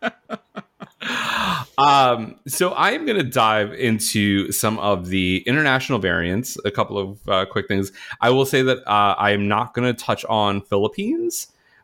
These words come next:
I am a couple of episodes behind, um, and the last one that I watched, I kind of fell asleep during. So, um, I'm a, I'm a bit behind. So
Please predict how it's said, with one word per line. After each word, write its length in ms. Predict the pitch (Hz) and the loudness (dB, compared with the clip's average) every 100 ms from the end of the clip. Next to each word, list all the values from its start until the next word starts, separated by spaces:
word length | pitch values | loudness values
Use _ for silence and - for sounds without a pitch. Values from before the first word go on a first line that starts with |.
| - | -2
I 180 | 107 110 | 0 2
am 120 | 110 | 0
a 40 | |
couple 280 | 104 117 139 | -2 -2 -2
of 60 | 139 | -2
episodes 420 | 135 135 143 135 | -2 -2 -2 -2
behind, 640 | 120 - 110 117 139 165 - _ _ _ - | -4 -2 0 0 -2 -4 -8 _ _ _ -2
um, 540 | 101 92 90 85 - _ - | 2 2 0 -4 -10 _ -4
and 440 | 107 101 95 - _ _ _ - | -2 -2 -4 -6 _ _ _ -6
the 200 | 101 101 | 0 2
last 300 | 104 110 123 | 2 2 0
one 100 | 98 | 0
that 100 | 92 | 2
I 220 | 87 85 - | 2 -2 -10
watched, 720 | 85 85 101 - - - - _ _ _ _ - | -2 0 0 -2 -10 -10 -14 _ _ _ _ -4
I 280 | 98 98 87 | 0 0 0
kind 200 | 107 95 | -2 -2
of 100 | 87 | -2
fell 200 | - 90 | -2 -2
asleep 300 | 82 90 80 | -2 -6 -6
during. 380 | - 78 57 73 | -2 -2 -4 -8
So, 440 | - 92 85 80 - - - - | -2 0 2 0 -6 -20 -16 -2
um, 540 | 92 90 78 73 69 - | 0 2 2 0 -4 -6
I'm 180 | 107 107 | -2 0
a, 140 | 101 90 | 0 2
I'm 340 | 101 98 98 | 0 0 0
a 120 | 117 | 0
bit 160 | 101 101 | 0 -2
behind. 320 | 101 98 87 | -2 -2 -2
So 520 | 95 90 87 85 82 | -2 0 0 0 -2